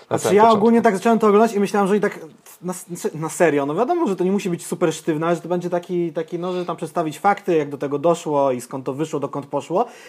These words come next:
Speaker 1: ale tam było dużo takiej autoironii, robienia jaj z siebie, no nie, na szczęście. I tak się do tej pory zastanawiam, czy
Speaker 2: Ale
Speaker 1: oni
Speaker 2: to
Speaker 1: rzeczywiście
Speaker 2: fajne akurat.
Speaker 1: No tak, y, czy oni rzeczywiście jedli te zbilansowane śniadania, czy każdy po prostu łapał to, co było na miejscu i to jadł, no nie? Ale, ale jak tam wi-,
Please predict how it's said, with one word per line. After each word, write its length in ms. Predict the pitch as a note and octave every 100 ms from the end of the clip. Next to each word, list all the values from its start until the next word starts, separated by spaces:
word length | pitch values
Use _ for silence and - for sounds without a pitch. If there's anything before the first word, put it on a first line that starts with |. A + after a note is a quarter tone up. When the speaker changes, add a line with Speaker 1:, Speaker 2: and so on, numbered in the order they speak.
| -
Speaker 1:
ale 120 | -
tam 120 | E3 F#3
było 200 | G#3 G3+
dużo 300 | E3 G3+ E3+
takiej 280 | D#3 D#3 C#3
autoironii, 640 | D3+ D#3 D3+ D3+ D3 C#3+
robienia 260 | C3+ C#3 C3
jaj 220 | C3+ A#2+
z 100 | -
siebie, 280 | B2+ A2+ G#2+
no 140 | G#2+
nie, 300 | A#2+ C#3 C#3
na 100 | C#3
szczęście. 580 | C3+ D3 C#3 - D3 F3+ - - - -
I 60 |
tak 100 | E3+
się 60 | F#3+
do 40 |
tej 100 | F#3+
pory 180 | F#3+ G3
zastanawiam, 400 | E3+ F3 D#3 C#3+
czy 60 | A#2+
Speaker 2:
Ale 80 |
Speaker 1:
oni 100 | C3
Speaker 2:
to 60 | D#3
Speaker 1:
rzeczywiście 260 | F3 F3 D#3+
Speaker 2:
fajne 460 | G#3+ C#3 G#2 G#2
akurat. 380 | - - G#2 G2+ - - _ _ -
Speaker 1:
No 100 | D#3
tak, 420 | D4+ C4+ D3 -
y, 300 | C#3 C#3 C3
czy 80 | -
oni 140 | D3+ D3+
rzeczywiście 360 | C#3+ E3+ D#3
jedli 160 | D3 C#3+
te 60 | C#3
zbilansowane 520 | C3+ D3 D3 D3+ D3
śniadania, 320 | D3+ C#3+ D3
czy 120 | D3+
każdy 200 | D3+ D3
po 60 | C#3
prostu 200 | C#3 D3+
łapał 220 | D3+ D3
to, 100 | B2
co 120 | -
było 140 | C#3 C#3+
na 100 | C#3
miejscu 300 | D3 D3 C#3+
i 60 |
to 100 | C3+
jadł, 300 | D#3+ C#3 A#2
no 100 | A#2 A2
nie? 220 | B2+ D#3+ - - - - -
Ale, 140 | D3+
ale 140 | F3+ F#3+
jak 100 | F3+
tam 160 | F#3
wi-, 120 | E3